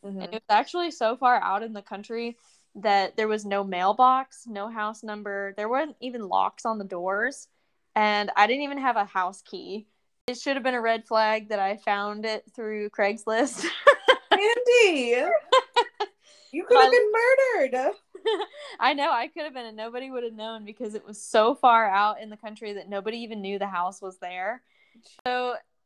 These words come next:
Speaker 2: yeah, so they broke into Roland's house, but it wasn't actually Roland's house. It was Bob and Glenn's, um, cabin. And, yeah.
Speaker 1: Wow.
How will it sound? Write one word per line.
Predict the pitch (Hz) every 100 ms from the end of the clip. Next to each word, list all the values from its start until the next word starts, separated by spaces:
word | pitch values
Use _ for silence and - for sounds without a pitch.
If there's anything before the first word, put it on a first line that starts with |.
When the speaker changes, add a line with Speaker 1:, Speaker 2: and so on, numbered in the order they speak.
| _
Speaker 2:
yeah, | 240 202 202
so | - 269
they | 240
broke | 240 262 269
into | 294 285
Roland's | 269 233 233 240 247
house, | 196 190 214
but | 220
it | 202
wasn't | 196 196 190
actually | 190 - 190
Roland's | 185 180 185
house. | 208 180 202 220
It | 208
was | 190 196 202 - _ -
Bob | 214 196 202 202
and | 202
Glenn's, | 202 202 208 214 214 - - - -
um, | 196 185 180 185 _ _ _ -
cabin. | 233 196 185 180 214 - _ _ _ _ _ _ _
And, | - 208 202 208 208 214 _ _ -
yeah. | 208 294 359 - _ _ _ _ _ _ _ _ _ _ _ _ -
Speaker 1:
Wow. | 165 135 135